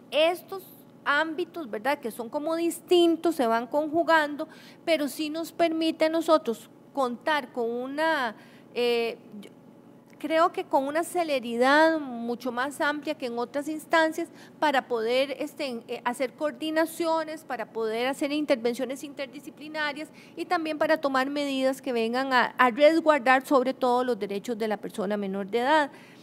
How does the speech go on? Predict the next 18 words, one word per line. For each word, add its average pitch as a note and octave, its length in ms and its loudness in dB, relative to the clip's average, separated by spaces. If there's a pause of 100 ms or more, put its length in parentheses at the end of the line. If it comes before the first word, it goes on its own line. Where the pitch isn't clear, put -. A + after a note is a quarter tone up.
(500)
Finalmente, F4+ 920 2 (100)
lo C#4 180 2
último E4 480 0
que D#4 140 -6
quería C4 720 0 (380)
a, A3 720 0
a F#3+ 60 -8 (120)
tratar C4 600 -2
con D#4 180 2
ustedes D#4 540 0
era D#4 340 2 (240)
un D4+ 220 -4
aspecto D#4+ 500 0
que, A#3+ 360 0
que A#3 140 -2
surge F4 580 2
de G3 120 -4
los G3 320 -8